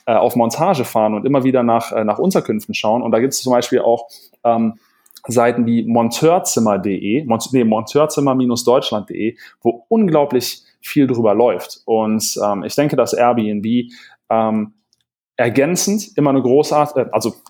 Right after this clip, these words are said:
äh, dass andere Seiten ergänzend immer eine großartige Sache sind, denn je mehr Sichtbarkeit ich habe, desto mehr Buchungen habe ich natürlich. Und da gibt es dann zum Beispiel ein Tool, eine App namens Tokeet, T O K Doppel E T.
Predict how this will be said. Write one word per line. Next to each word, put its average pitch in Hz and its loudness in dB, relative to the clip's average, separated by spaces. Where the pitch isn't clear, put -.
äh, 120 0
dass 117 -2
andere 147 2
Seiten 135 0
ergänzend 135 0
immer 156 0
eine 135 0
großartige 120 0
Sache 139 0
sind, 170 -2
denn 120 0
je 123 0
mehr 123 2
Sichtbarkeit 143 0
ich - -6
habe, 139 2
desto 123 -2
mehr 117 2
Buchungen 135 -2
habe 151 0
ich 143 -6
natürlich. 151 -2
Und 117 -6
da 120 4
gibt 123 -2
es - -12
dann 127 -2
zum 123 -4
Beispiel 120 0
ein 104 -4
Tool, 139 2
eine 107 -2
App 139 -2
namens 117 0
Tokeet, 139 -2
T 160 0
O 147 2
K 143 -2
Doppel 135 2
E 123 0
T. 127 -2